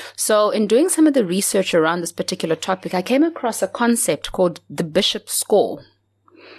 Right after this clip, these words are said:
Um, and I've been sitting wondering, so what is this Bishop Score? It, what is it? You know, how, how is it important, or,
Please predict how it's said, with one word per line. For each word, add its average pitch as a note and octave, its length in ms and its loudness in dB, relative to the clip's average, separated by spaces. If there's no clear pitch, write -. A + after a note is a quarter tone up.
Um, F3 460 0
and F3 100 -4
I've F3+ 120 -6
been F#3+ 140 0
sitting B3 320 0
wondering, G#3 320 -2
so E3 140 -6
what G#3+ 260 -2
is C4+ 160 0
this - 180 -2
Bishop - 380 -4
Score? G3 580 2
It, E3+ 160 -2
what F3+ 360 -2
is A#3 160 0
it? B3 380 -4
You F3+ 100 -6
know, F#3 100 -2
how, G3 280 -2
how A#3 300 2
is A#3 140 2
it G#3+ 80 2
important, F#3+ 640 -2
or, - 40 -2